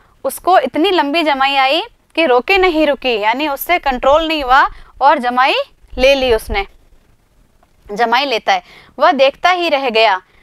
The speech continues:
चिट्ठियों का बंडल बनाकर जल्दी जल्दी चलता बना, यानी पोस्टमैन जो है उसके जमाई से डर गया कि लेटर बॉक्स जो है ये हिल कैसे रहा है, यानी उसको लगा इसके अंदर कोई भूत प्रेत तो नहीं है। ऐसा सोच करके चिट्ठियों का फटाफट उसने बंडल बनाया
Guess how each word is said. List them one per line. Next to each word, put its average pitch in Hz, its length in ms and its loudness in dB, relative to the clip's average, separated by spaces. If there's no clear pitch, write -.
चिट्ठियों 311 360 -2
का 320 140 2
बंडल 262 320 0
बनाकर 269 400 0
जल्दी 247 300 -2
जल्दी 269 320 2
चलता 294 360 2
बना, 254 180 -2
यानी 254 180 -2
पोस्टमैन 349 580 -2
जो 311 80 2
है 269 200 0
उसके 285 200 -6
जमाई 240 320 -2
से 330 160 -2
डर 302 200 2
गया 254 260 0
कि 294 180 -6
लेटर 254 280 -2
बॉक्स 311 240 -2
जो 302 120 0
है 311 100 2
ये 320 80 0
हिल 254 260 -2
कैसे 370 300 0
रहा 233 120 2
है, 208 120 0
यानी 247 300 -8
उसको 285 240 -2
लगा 269 280 0
इसके 262 260 -4
अंदर 269 200 -4
कोई 285 140 0
भूत 226 260 -6
प्रेत 247 280 -4
तो 285 80 -4
नहीं 359 240 -2
है। 233 140 0
ऐसा 330 300 2
सोच 320 320 0
करके 311 440 0
चिट्ठियों 294 340 -4
का 285 100 0
फटाफट 339 540 -2
उसने 302 240 -4
बंडल 247 340 -2
बनाया 254 420 2